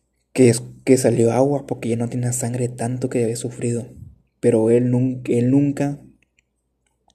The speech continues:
él nunca tu-, él nunca temió o tuvo miedo,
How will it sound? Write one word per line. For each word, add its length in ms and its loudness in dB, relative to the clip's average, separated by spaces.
él 140 0
nunca 260 2
tu-, 160 -4
él 180 4
nunca 840 0
temió 600 -2
o 200 -10
tuvo 200 0
miedo, 540 -4